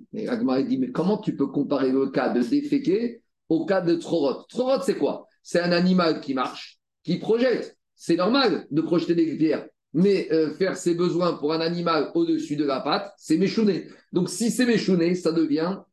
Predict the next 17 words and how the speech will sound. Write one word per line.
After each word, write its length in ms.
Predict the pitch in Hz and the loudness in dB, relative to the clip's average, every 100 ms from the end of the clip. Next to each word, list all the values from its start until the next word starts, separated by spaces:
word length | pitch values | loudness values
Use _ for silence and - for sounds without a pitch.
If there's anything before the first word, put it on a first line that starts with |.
| _ | _
keren. 500 | 233 247 233 208 - - _ - | 0 2 4 2 0 -8 _ -2
À 80 | 196 | 2
nouveau, 260 | 277 254 | 4 2
tzrorot, 460 | 180 160 226 247 285 | 0 0 2 2 2
c'est 180 | 277 185 | 0 0
toujours 340 | 240 220 175 | 2 2 0
chêne 440 | - 196 262 285 - - | 0 2 2 2 -2 0
ou 120 | 226 | 2
rayel. 500 | 220 196 170 120 - _ _ | 2 2 0 -2 -8 _ _
Ça 200 | - 175 | -4 -2
peut 100 | 202 | 0
pas 120 | 226 | 0
être 120 | - | 0
keren. 400 | 208 170 127 - - _ | 0 0 0 -4 -16 _
Dit 140 | 160 | -2
la 180 | 202 190 | 0 0
Gemara, 560 | 170 160 147 147 - | 0 0 2 0 -2